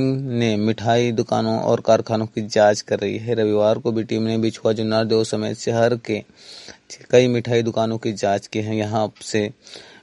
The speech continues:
मिठाइयों के sample जांच के लिए जब्त किए गए हैं। सभी खाद्य सैंपल जांच के लिए भोपाल लैब भेजे जा रहे हैं। वहीं रविवार को बिछुआ और उमराना क्षेत्र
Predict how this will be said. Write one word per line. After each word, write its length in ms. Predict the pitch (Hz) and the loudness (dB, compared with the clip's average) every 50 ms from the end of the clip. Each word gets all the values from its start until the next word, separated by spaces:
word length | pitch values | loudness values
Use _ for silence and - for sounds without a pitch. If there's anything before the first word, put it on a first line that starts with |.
| _ - | _ -2
मिठाइयों 560 | 123 123 123 117 - 123 123 127 127 131 131 | 0 2 2 2 4 4 4 4 4 4 2
के 140 | 127 123 117 | 2 0 -2
sample 460 | 110 - 117 113 113 98 - 117 113 | -2 -2 -2 -2 -2 0 0 0 0
जांच 300 | 107 - 117 117 120 - | 2 4 4 2 2 0
के 120 | - - 117 | -2 -4 -2
लिए 360 | 113 113 113 110 113 120 - - _ _ _ _ _ - - | -2 0 0 0 -2 -2 -4 -10 _ _ _ _ _ -8 -2
जब्त 280 | 123 117 113 - - 117 | 0 0 0 0 -4 -10
किए 220 | - 113 110 107 | -4 -2 0 0
गए 220 | 101 107 107 107 | 0 0 -2 -2
हैं। 180 | 110 110 107 110 | -2 -4 -4 -4
सभी 240 | - - 107 107 113 | -2 -2 -2 -2 -4
खाद्य 380 | - - 117 110 107 104 110 | -2 0 0 0 0 0 -2
सैंपल 520 | 107 - 113 110 107 104 - 113 110 113 110 | -4 -2 -2 -2 -2 -2 0 0 0 0 0
जांच 300 | 104 - 113 117 123 - | -2 -2 0 0 -2 -2
के 160 | - - 117 | -2 -2 -2
लिए 220 | 107 107 110 110 | 0 0 0 -2
भोपाल 440 | 110 107 113 123 123 - 117 110 110 | -2 -2 -2 -4 0 4 4 4 4
लैब 280 | 110 107 107 107 101 98 | 4 4 2 2 0 0
भेजे 240 | 104 107 104 104 104 | 0 0 0 0 0
जा 160 | 104 101 101 | 2 2 4
रहे 260 | 98 101 101 101 98 | 4 2 0 0 -2
हैं। 240 | 98 101 98 - - _ - - - - - _ - | -4 -8 -10 -12 -14 _ -20 -20 -20 -20 -10 _ 0
वहीं 140 | 127 127 120 | 2 2 4
रविवार 460 | 117 113 113 110 110 113 117 123 127 | 4 4 4 4 6 6 6 6 4
को 140 | - - 117 | 2 -2 -2
बिछुआ 360 | 104 113 110 - - 117 117 | -2 -2 -4 -2 0 0 0
और 260 | - - 117 117 113 | 2 2 2 2 2
उमराना 460 | 110 110 110 110 110 110 113 113 117 | 2 0 0 0 0 0 2 0 0
क्षेत्र 500 | 117 - - 127 123 120 - - 110 101 | 0 0 0 0 0 0 0 0 -2 -2